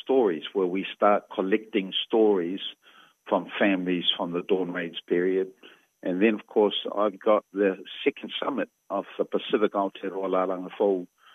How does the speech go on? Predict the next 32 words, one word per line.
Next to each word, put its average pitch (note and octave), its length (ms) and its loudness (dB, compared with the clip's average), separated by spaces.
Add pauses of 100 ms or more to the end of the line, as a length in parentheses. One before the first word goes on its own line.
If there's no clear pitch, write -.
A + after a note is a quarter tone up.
(360)
goals, B2 340 6 (120)
where G#2 220 2
we A2+ 220 0
will G#2 160 2
look G2+ 300 -2
back, A#2+ 180 4 (720)
uh, G2 160 2 (140)
to G#2 100 2
the F#2+ 100 2 (120)
first C#3 260 4
wellbeing G2+ 560 -2
budget, C3 320 0 (380)
um, F#2 600 -8
and F#2 220 -4
reflect A#2 540 0
on G2 320 -4
what A2+ 200 2
we A2 200 -4
have - 120 -2 (100)
done, A#2+ 360 0 (560)
um, F2+ 220 0
the G2 100 4
investment G2+ 680 0
that - 160 -4
we've F#2 160 -6
made G#2+ 320 -2
and E2+ 140 0
the F2+ 180 -10
impact, A#2+ 540 0 (500)
and G2 180 -4
then A#2 200 2
review A2 680 4